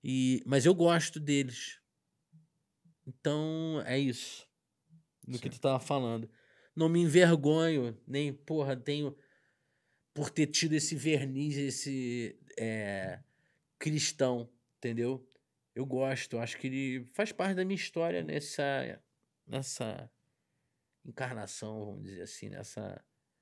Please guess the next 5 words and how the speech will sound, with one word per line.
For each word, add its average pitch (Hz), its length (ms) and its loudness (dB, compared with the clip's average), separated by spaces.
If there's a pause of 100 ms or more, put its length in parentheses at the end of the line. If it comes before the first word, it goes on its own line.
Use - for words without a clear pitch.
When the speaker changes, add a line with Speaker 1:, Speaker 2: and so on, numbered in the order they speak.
(720)
Speaker 1:
minha 117 200 -4
passagem 107 640 -6
aqui, 98 360 -12 (120)
entendeu? 113 440 -8 (320)
Speaker 2:
Sim. 85 300 -14